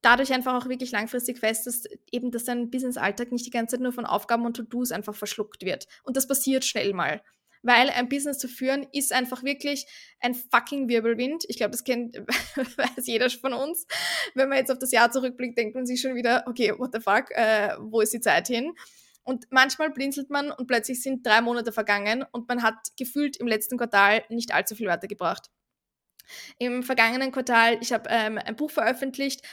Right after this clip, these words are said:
was prinzipiell was Wunderschönes ist, aber ich hatte einfach so ganz stark das Gefühl, dass da ganz viele andere Sachen einfach runtergefallen sind, ähm, dass das so ein bisschen so all-consuming einfach war und dass dafür andere Sachen einfach untergegangen sind. Und ich hab mich aber vorher,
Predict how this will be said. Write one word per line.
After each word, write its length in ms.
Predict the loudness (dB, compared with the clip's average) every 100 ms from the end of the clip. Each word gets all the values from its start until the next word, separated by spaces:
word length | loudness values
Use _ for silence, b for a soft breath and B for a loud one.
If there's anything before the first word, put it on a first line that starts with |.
| -4
was 280 | -4 -4
prinzipiell 360 | -4 -2 2 2
was 160 | 0 -2
Wunderschönes 560 | -4 -2 -2 -2 -2
ist, 300 | -2 -4 -6 B B -4
aber 440 | 0 4 6 4 0
ich 140 | -4
hatte 180 | -2 -4
einfach 160 | -6
so 100 | -6
ganz 240 | -2 -2 -2
stark 220 | -6 -6
das 160 | -6 -6
Gefühl, 320 | -6 -6 -4
dass 140 | -4
da 80 | -2
ganz 280 | 0 0 -2
viele 200 | -4 -4
andere 280 | -4 -2 -2
Sachen 320 | -2 -4 -8
einfach 280 | -12 -10 -8
runtergefallen 600 | -6 -4 -2 -2 -2 -4
sind, 360 | -4 -6 -8 B B B -4
ähm, 480 | 2 2 2 -2 -8 -6
dass 140 | -4
das 200 | -2 0
so 120 | 2
ein 100 | 2
bisschen 260 | 2 -2 -4 -2
so 200 | -2 4
all-consuming 800 | 6 6 0 -2 -2 0 2 0
einfach 380 | -2 -4 -2
war 300 | 2 2 2 B B -8
und 80 | -4
dass 80 |
dafür 320 | -4 -2 0 0
andere 260 | 0 -2
Sachen 320 | 0 -2 -2
einfach 240 | -6 -6 -8
untergegangen 680 | -8 -6 -4 -2 -2 -2 -4
sind. 340 | -4 -4 -4 B B -4
Und 180 | -2
ich 120 | 2 2
hab 100 | 2
mich 140 | -2
aber 100 | -4
vorher, 460 | 0 2 2 0